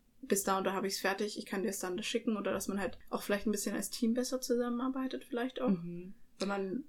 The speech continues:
Speaker 1: merkt, woran man ist sozusagen.
Speaker 2: Ja, ja, sagt man ja sowieso so durch so Krisen, dass irgendwie alle ein bisschen enger aneinander rücken. Und ich denk, ja, so ein gutes Teambuilding ist im Museum auch echt wichtig und dass
Speaker 1: Oh
Speaker 2: nicht
Speaker 1: ja.
Speaker 2: nur die einzelnen Bereiche irgendwie immer für sich arbeiten.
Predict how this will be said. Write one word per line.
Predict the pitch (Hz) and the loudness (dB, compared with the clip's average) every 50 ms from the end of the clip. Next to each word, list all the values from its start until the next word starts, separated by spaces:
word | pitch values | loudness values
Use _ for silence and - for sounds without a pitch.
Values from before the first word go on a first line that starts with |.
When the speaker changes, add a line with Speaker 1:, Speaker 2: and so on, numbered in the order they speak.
| - - | -6 -4
Speaker 1:
merkt, | 262 208 190 190 196 196 196 196 196 - - - | -2 -2 -2 -2 -2 0 0 -2 -2 -4 -8 -10
woran | - 202 196 190 190 190 | -8 -6 -4 -4 -6 -6
man | 190 180 - 247 | -6 -4 -4 -4
ist | 214 208 - - | -2 -4 -4 -4
sozusagen. | 214 214 - - - - - - - 254 233 220 - - - - - | -4 -4 -4 -4 -4 -4 -4 8 10 12 12 12 8 0 -12 -8 0
Speaker 2:
Ja, | - 202 196 190 190 - - - - - - - | 2 2 2 2 0 -4 -6 -10 -16 -18 -10 -8
ja, | 175 175 180 | -6 -6 -4
sagt | 180 - 196 190 - | -4 -4 -4 -4 -6
man | 185 180 185 | -6 -6 -4
ja | 185 185 | -4 -4
sowieso | 165 175 175 185 175 - 180 190 196 190 | -6 -6 -6 -4 0 4 6 6 6 6
so | - 185 180 | 4 2 2
durch | 180 175 170 | 2 2 0
so | - 185 | 0 -2
Krisen, | 170 - - - 214 208 185 196 185 | -4 -2 2 2 2 4 4 4 4
dass | 180 175 175 | 4 4 4
irgendwie | 175 175 180 180 170 165 - | 2 2 2 2 2 2 2
alle | - 175 175 | 4 4 2
ein | 170 170 | 2 0
bisschen | 170 170 - 185 170 170 - | -2 -2 -2 -2 -2 0 2
enger | - 185 185 180 - | 4 6 6 6 6
aneinander | 165 170 165 165 165 165 180 180 196 196 190 180 175 | 6 6 6 6 6 4 4 6 6 6 6 6 4
rücken. | 185 180 180 - 175 175 180 | 4 2 2 0 -2 0 0
Und | 165 - 156 156 147 - - - _ - | 0 0 -2 -2 -2 -4 -6 -6 _ -14
ich | - - | -10 -6
denk, | 160 165 165 160 - - - _ - | -6 -6 -6 -6 -8 -12 -16 _ -8
ja, | - 175 160 156 156 | -4 -4 -2 -2 -4
so | 160 - 156 | -4 -8 -8
ein | 156 156 | -10 -8
gutes | 165 165 165 - 160 - - - | -10 -8 -8 -6 -6 -6 -6 -6
Teambuilding | - - 190 180 185 175 170 170 165 165 165 165 165 165 165 165 165 | -4 -2 0 0 0 -2 -2 -2 -2 0 0 0 -2 -2 -2 -4 -4
ist | 170 - - | -4 -2 0
im | 165 165 | 0 0
Museum | 156 156 156 175 160 165 165 170 175 | 0 -2 -4 -4 -2 -2 0 0 0
auch | - 175 170 170 - | -2 -2 -4 -4 -6
echt | 175 165 - - - | -6 -6 -6 -6 -4
wichtig | 165 165 170 - 165 160 - - | -4 -4 -4 -6 -6 -4 -2 -2
und | 160 151 | -2 -2
dass | 151 - | 0 0
Speaker 1:
Oh | 202 | 0
Speaker 2:
nicht | 165 165 190 | 0 0 0
Speaker 1:
ja. | 180 180 | 0 -2
Speaker 2:
nur | 156 156 | -2 -2
die | - 160 156 156 - | -2 -4 -4 -4 0
einzelnen | - 165 165 165 - 175 170 165 165 | 4 4 4 6 8 8 8 8 8
Bereiche | 160 160 165 156 160 170 170 180 165 | 8 8 8 8 8 8 8 6 6
irgendwie | 160 170 165 165 160 | 6 4 4 4 4
immer | 165 160 160 | 4 4 2
für | 156 - - | 2 0 -2
sich | 147 - 175 170 - - | -2 0 -2 -2 -2 0
arbeiten. | - 156 151 147 147 147 151 - 156 156 165 170 | 0 0 2 2 0 0 0 -2 -2 -2 -2 -2